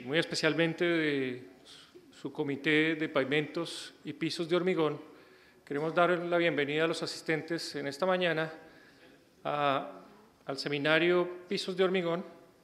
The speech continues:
Superficies y Espacios Interiores, Soluciones para Áreas Industriales, Comerciales y Comunitarias.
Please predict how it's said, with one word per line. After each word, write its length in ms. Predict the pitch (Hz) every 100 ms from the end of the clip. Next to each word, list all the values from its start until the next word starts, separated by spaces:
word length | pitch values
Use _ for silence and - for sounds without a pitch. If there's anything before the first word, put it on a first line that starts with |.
| _ - _
Superficies 720 | - 156 165 165 160 185 -
y 20 |
Espacios 400 | 156 - 143 160
Interiores, 600 | 165 196 175 147 147 - - - - _
Soluciones 500 | - 139 156 170 170
para 400 | 165 147 139 143
Áreas 380 | 156 165 - 170
Industriales, 640 | 139 139 160 160 170 -
Comerciales 680 | - 135 131 147 143 143
y 40 | -
Comunitarias. 760 | 135 131 - 143 123 - -